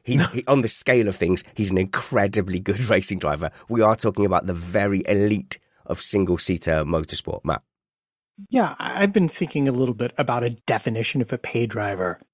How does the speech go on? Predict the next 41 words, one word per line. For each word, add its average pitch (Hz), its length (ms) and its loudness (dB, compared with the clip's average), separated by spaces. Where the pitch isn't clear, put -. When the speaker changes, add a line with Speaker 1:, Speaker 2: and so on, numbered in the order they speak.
Speaker 3:
And 156 140 2
I'm 170 80 6
gonna 175 160 4
suggest 143 600 -2
that 143 200 2
it's - 140 0
a 160 80 0
driver 139 340 4
who 131 80 -4
brings 131 380 -2
more 151 400 4
in 147 380 0
money 143 400 4
than 123 220 2
they 123 100 4
cost - 520 -2
you 131 160 0
in 113 200 -4
points. - 560 -4
Speaker 1:
<laughs> - 40 -12
That - 140 4
might 104 200 0
be 92 100 -2
a 87 60 -4
good 80 160 -10
one. 90 140 -4
That 131 100 4
might, 120 140 0
of 135 100 -4
course, 170 180 4
my 143 240 6
one 87 400 0
was 101 160 2
always, 92 360 6
if - 200 0
you're 110 120 4
paid 104 300 0
for 92 120 -2
who 120 260 4
you 98 260 4
are 73 280 2